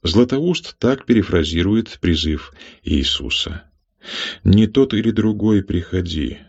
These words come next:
но придите все, находящиеся в заботах, скорбях и грехах. Придите не для того, чтобы я подверг вас истязанию,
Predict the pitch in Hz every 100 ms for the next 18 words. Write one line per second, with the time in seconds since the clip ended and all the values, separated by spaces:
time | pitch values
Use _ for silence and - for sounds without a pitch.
0 | - 82 95 101 90 98 101 95 107 104
1 | 98 87 104 - 123 110 87 87 90 107
2 | 98 - 95 - 90 85 87 87 110 101
3 | 73 - - - 87 82 98 98 101 92
4 | 101 - 90 - - _ _ - - -
5 | - 101 117 101 139 - 123 120 90 120
6 | 113 110 107 113 127 123 123 117 110 117
7 | 98 107 98 90 101 101 95 101 95 -
8 | 101 - - 95 87 82 71 - -